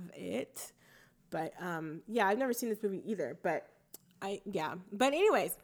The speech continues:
back to the movie at hand. Um, they basically, like, Sally just basically, like, "Don't talk to me anymore." <laughs>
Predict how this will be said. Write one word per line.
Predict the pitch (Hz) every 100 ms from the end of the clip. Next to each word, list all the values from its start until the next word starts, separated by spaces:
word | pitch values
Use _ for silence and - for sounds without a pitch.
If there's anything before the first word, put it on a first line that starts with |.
| _ - - - -
back | 226 294 359
to | 381
the | 294
movie | 277 254 226
at | 190 190
hand. | 233 254 254 220 185 180 190 - - _ _ _
Um, | 190 190 185 185 175 170 175 - _ _ _ _ _ _ _ _ _ _ _ _ - _ _ 190
they | 240 262
basically, | 269 277 220 262 226 208 190 190 190 185 - _
like, | 196 180 - _ _ -
Sally | 254 240 233
just | 202 -
basically, | 190 185 180
like, | 165 165
"Don't | 185 180
talk | 143
to | -
me | 151 175 202 180
anymore." | 165 110
<laughs> | 320